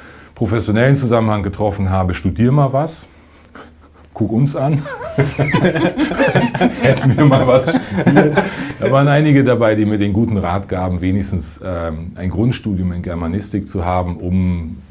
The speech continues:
also was damals als Eintrittskarte galt für Regieassistenzen an größeren Häusern und so. Das, äh, fand ich gut. Ich hatte Deutsch-Leistungskurs, ich hatte Philosophie in der Schule, äh, und, äh, dachte mir, das ist die Kombi, die ich machen will. So. Und dann habe ich am Theater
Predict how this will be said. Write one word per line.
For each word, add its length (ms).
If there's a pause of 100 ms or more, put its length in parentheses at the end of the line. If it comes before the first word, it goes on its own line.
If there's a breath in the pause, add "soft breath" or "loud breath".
also 240
was 160
damals 320
als 160
Eintrittskarte 720
galt 260
für 160
Regieassistenzen 960
an 280 (320 loud breath)
größeren 480
Häusern 420
und 120
so. 200
Das, 400
äh, 160
fand 240
ich 120
gut. 260
Ich 120
hatte 200
Deutsch-Leistungskurs, 840 (440 loud breath)
ich 120
hatte 180
Philosophie 500
in 140
der 100
Schule, 880
äh, 80
und, 320
äh, 240 (240)
dachte 260
mir, 120
das 160
ist 120
die 80
Kombi, 360
die 360
ich 220
machen 340
will. 180
So. 100
Und 180
dann 140
habe 160
ich 120
am 120
Theater 500